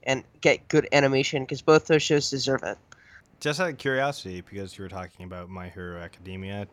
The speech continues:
Speaker 2: did you like the filler episode?
Speaker 1: I loved the filler episode.
Speaker 2: Okay, so I did too. So a lot of people were really upset when they said that they were gonna have an anime, um, specific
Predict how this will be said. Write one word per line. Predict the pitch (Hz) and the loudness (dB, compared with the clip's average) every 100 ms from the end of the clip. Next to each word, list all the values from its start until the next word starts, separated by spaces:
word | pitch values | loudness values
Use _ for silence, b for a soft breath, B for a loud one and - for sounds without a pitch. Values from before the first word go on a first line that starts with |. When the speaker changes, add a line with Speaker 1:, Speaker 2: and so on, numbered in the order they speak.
| _ | _
Speaker 2:
did | 104 95 | -14 -12
you | 101 123 165 | -8 -4 -4
like | 151 143 151 117 - | -2 0 0 -4 -8
the | 107 | -8
filler | - 123 123 101 | -2 -2 -2 -4
episode? | 95 - 95 - 85 82 _ B B B B _ - | -8 -10 -18 -16 -16 -18 _ B B B B _ 10
Speaker 1:
I | 226 254 233 175 143 _ _ | 12 12 12 8 0 _ _
loved | 156 160 175 208 262 214 170 - | -6 -2 6 10 12 10 6 -8
the | 151 | -14
filler | - 165 151 | -8 -4 -4
episode. | 135 - - 131 - - _ _ | -4 -8 -12 -10 -12 -20 _ _
Speaker 2:
Okay, | 117 123 110 85 - | -4 0 -2 -4 -12
so | - 120 | -4 0
I | - 143 | 2 4
did | 196 180 | 4 0
too. | - 120 113 110 - _ _ _ | 0 0 0 -4 -8 _ _ _
So | - 131 120 113 107 - | -2 4 6 4 0 -2
a | |
lot | 117 131 | 2 4
of | |
people | 160 147 139 | 2 0 0
were | 120 110 | 0 0
really | 113 120 127 | 0 0 2
upset | 131 - 113 98 - | 0 0 -2 -2 -4
when | 110 | -4
they | 104 | -4
said | 101 104 | -4 -4
that | 101 95 | -4 -4
they | 98 | -4
were | 98 | -2
gonna | 101 | -4
have | 98 98 | -4 -6
an | |
anime, | 104 98 101 101 101 101 b b b b - | -8 -8 -6 -6 -6 -8 b b b b -14
um, | 92 92 90 | -10 -8 -10
specific | - 110 - 101 - 104 - | -10 -10 -8 -8 -6 -6 -8